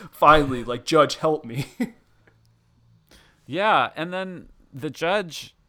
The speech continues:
Speaker 2: basically agrees that he's going to come back, right? At that point, I don't remember exactly, but the judge will be making an appearance soon.
Speaker 1: Yeah, there's a little bit of a gap here. So the judge comes back and starts, like, torturing people, and the judge is like,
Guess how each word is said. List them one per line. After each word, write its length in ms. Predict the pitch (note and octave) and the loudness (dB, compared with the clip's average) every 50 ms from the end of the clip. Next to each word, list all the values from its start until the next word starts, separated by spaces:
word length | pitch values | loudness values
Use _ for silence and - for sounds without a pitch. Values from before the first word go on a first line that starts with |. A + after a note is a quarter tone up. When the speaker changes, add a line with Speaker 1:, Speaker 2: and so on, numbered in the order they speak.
| _ _ _ _ - B2+ | _ _ _ _ -12 -8
Speaker 2:
basically 720 | B2+ D3+ D3 - D#3 - - D3 C#3+ C#3 C3+ C3 - _ _ - | -8 -8 -8 -8 -12 -10 -8 -8 -6 -6 -6 -8 -10 _ _ -8
agrees 440 | C3 B2 - C#3+ E3 E3 C#3+ A#2 - | -8 -8 -6 -6 -6 -4 -6 -6 -6
that 100 | B2+ A#2+ | -8 -8
he's 160 | B2+ B2 G#2+ | -8 -8 -8
going 200 | - C3 B2+ A#2+ | -8 -10 -8 -8
to 60 | A2 | -10
come 180 | - C3+ A#2 A2 | -10 -10 -8 -4
back, 500 | A#2 A#2+ A2 - - - - - - _ _ | -2 -2 -2 -4 -6 -14 -18 -20 -20 _ _
right? 320 | - A2+ G#2+ A#2+ C#3+ D3+ _ _ _ _ _ _ _ _ _ _ - | -12 -8 -6 -6 -6 -8 _ _ _ _ _ _ _ _ _ _ -10
At 120 | B2+ B2+ - | -8 -4 -2
that 180 | C3 B2 - | -2 -2 -2
point, 320 | - - C#3 C#3+ D3 - _ _ - | -4 -6 -6 -6 -6 -10 _ _ -10
I 60 | B2+ | -8
don't 120 | C3+ B2 F#2 | -6 -6 -6
remember 280 | A#2+ A#2 A2+ G#2+ G#2+ | -6 -8 -8 -8 -10
exactly, 440 | G#2 F#2+ - A2 G2 F#2+ - - F2+ | -10 -8 -8 -8 -8 -8 -10 -14 -14
but 120 | - A2+ | -14 -12
the 80 | A2 B2 | -12 -10
judge 240 | A2 D3+ D3+ C#3+ A#2+ | -6 -6 -6 -6 -6
will 200 | B2 C3+ D3 D3 | -6 -4 -4 -4
be 140 | C3 C#3 B2+ | -4 -4 -4
making 300 | A#2+ A#2 G#2+ A#2+ A2+ A2 | -6 -6 -6 -8 -10 -8
an 60 | G#2+ | -8
appearance 460 | G2+ - - G#2+ G2 G2+ G#2 - - - | -10 -10 -10 -12 -12 -12 -12 -14 -16 -16
soon. 540 | - - - A2 F#2+ E2+ E2+ F#2+ B2 D#3+ - _ - | -14 -12 -12 -12 -12 -12 -14 -14 -14 -14 -16 _ -10
Speaker 1:
Yeah, 140 | C3+ C3 | -6 -6
there's 140 | B2+ C3+ B2+ | -6 -4 -4
a 60 | D#3+ | -4
little 100 | F3+ E3+ D3 C#3+ | -4 -2 -2 -2
bit 60 | B2+ | -2
of 60 | A#2 | -4
a 20 | A2+ | -6
gap 240 | A#2 A2+ A2 - - | -6 -8 -8 -8 -8
here. 200 | A#2+ A2+ G#2+ - - - - | -12 -12 -12 -14 -18 -20 -18
So 140 | - - D#3 | -10 -6 -2
the 80 | D3+ C#3+ | -2 0
judge 220 | D3+ F3 F#3+ - | 2 0 0 0
comes 220 | - F#3 D#3+ C3+ - | -2 -6 -6 -6 -6
back 380 | - B2 A#2+ A#2+ A#2+ - - _ _ _ _ _ _ _ _ _ _ _ - | -6 -6 -4 -4 -6 -8 -10 _ _ _ _ _ _ _ _ _ _ _ -14
and 100 | C3+ C3 | -12 -10
starts, 240 | - - C#3 C3 - | -6 -6 -6 -6 -6
like, 120 | A#2+ G#2+ | -12 -12
torturing 400 | - - C3+ B2+ - - B2 A2+ | -10 -8 -8 -8 -8 -10 -14 -14
people, 500 | - A#2+ A2 - A2+ G#2+ G#2 G#2 G#2 _ _ _ _ _ _ _ _ _ _ _ - | -14 -16 -16 -16 -16 -16 -16 -16 -20 _ _ _ _ _ _ _ _ _ _ _ -12
and 480 | B2 A#2+ A#2 A2+ A2+ A2 A2 A2 G#2 - _ _ _ _ _ _ _ _ _ | -10 -8 -8 -8 -10 -10 -14 -14 -14 -16 _ _ _ _ _ _ _ _ _
the 80 | - B2+ | -16 -10
judge 280 | - - D#3 D3+ D3+ D3 | -4 0 0 0 2 0
is 140 | D3 A#2+ A#2+ | -4 -6 -6
like, 280 | B2 A#2 A#2 - - | -8 -8 -8 -10 -12